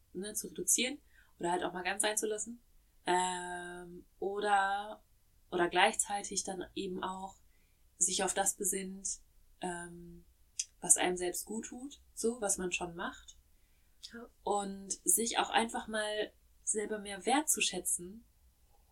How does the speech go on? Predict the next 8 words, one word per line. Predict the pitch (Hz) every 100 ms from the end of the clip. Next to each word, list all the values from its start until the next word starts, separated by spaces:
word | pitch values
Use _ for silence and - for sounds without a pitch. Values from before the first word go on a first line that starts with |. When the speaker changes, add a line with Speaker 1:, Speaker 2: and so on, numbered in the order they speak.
| -
Speaker 1:
Ähm, | 190 190 190 185 185 185 185 185 - _ _ _ - _ _ _ - - _
und | - 185
es | -
auch | 392 -
völlig | - 277 277 285 254
okay | - 262 277 233 196
ist, | - - - - - - _ - - - - - - _ - -
ähm, | 214 208 202 202 208 202 202 202 196